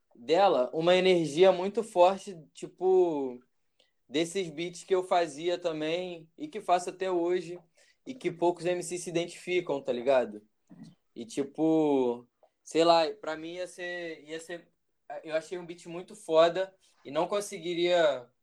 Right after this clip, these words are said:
não consegui não pedir, mano, não consegui segurar minha onda, tá ligado? Eu falei, "Pô, Jaque, na moral, fiz esse bagulho aqui pro teu beat,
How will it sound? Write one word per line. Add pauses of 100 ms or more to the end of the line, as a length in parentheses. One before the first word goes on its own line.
(680)
não
consegui
não
pedir,
mano,
não
consegui
segurar
minha
onda,
tá
ligado?
Eu
falei,
"Pô,
Jaque,
na
moral,
fiz
esse
bagulho
aqui
pro
teu
beat,